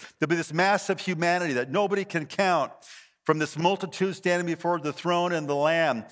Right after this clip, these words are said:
All those of us who are spiritually born again,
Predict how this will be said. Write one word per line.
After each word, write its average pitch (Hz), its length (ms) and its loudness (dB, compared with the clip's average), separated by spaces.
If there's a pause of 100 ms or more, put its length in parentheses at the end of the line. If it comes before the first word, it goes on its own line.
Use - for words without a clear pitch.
(340)
All 202 220 8
those 180 300 2
of 147 100 0
us 143 220 4
who 170 100 -2
are 147 80 2
spiritually 196 840 0
born 170 340 0
again, 160 580 -2